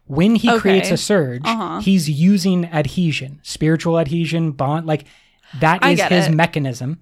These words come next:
Speaker 2: Yeah,
Speaker 1: And
Speaker 2: Honor is
Speaker 1: so
Speaker 2: described as being the power of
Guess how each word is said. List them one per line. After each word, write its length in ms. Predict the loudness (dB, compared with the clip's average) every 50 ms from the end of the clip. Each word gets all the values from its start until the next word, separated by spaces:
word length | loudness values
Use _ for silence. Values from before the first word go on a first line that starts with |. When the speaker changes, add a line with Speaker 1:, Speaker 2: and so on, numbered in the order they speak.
| _ -8
Speaker 2:
Yeah, 400 | -6 -2 0 0 0 0 -4 -6 -2
Speaker 1:
And 100 | 0 2 2
Speaker 2:
Honor 220 | 2 2 2 2
is 140 | 4 2 2
Speaker 1:
so 40 | 0
Speaker 2:
described 560 | -2 -6 -8 -8 -6 -2 -2 0 0 -2 -2
as 220 | -4 -4 -4 -6 -8
being 440 | -8 -6 -6 -6 -6 -8 -10 -8
the 60 | -10 -10
power 480 | -8 -4 -2 0 0 0 -2 -4 -4
of 360 | -6 -6 -6 -8 -12 -16 -20